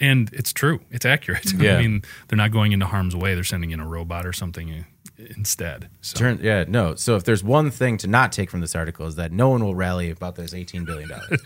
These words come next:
Speaker 1: <laughs>
Speaker 2: No. <laughs> All right. Our next most popular story this week,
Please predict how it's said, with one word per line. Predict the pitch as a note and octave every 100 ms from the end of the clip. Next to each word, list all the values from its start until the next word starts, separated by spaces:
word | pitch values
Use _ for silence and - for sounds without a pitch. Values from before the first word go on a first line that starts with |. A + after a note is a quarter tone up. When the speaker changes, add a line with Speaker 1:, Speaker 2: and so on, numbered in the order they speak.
| B2+
Speaker 1:
<laughs> | - -
Speaker 2:
No. | - - - - A3 F#3+
<laughs> | F#3
All | C#3
right. | D3+ B2 - - - - - - _
Our | B2+ C#3+
next | F#3 G#3+
most | F#3 D#3+
popular | C#3 A2+ G#2+ F#2+
story | - G2+ F#2
this | F2+ -
week, | F#2+ G2